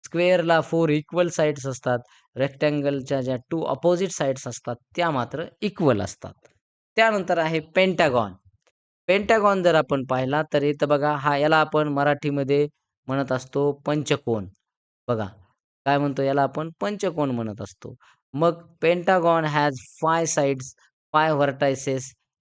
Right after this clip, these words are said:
and five angles. अँगल सुद्धा काय असतात त्याच्यात? फाय असतात. म्हणजे पेंटा, सायन्समध्ये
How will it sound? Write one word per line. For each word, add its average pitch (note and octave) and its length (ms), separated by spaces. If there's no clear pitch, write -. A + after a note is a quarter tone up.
and A#2+ 120
five C3 420
angles. G#2 480
अँगल C#3 340
सुद्धा C3+ 280
काय C3 300
असतात B2 220
त्याच्यात? A#2+ 220
फाय C3+ 180
असतात. G2+ 340
म्हणजे A#2+ 200
पेंटा, E3 840
सायन्समध्ये D#3 840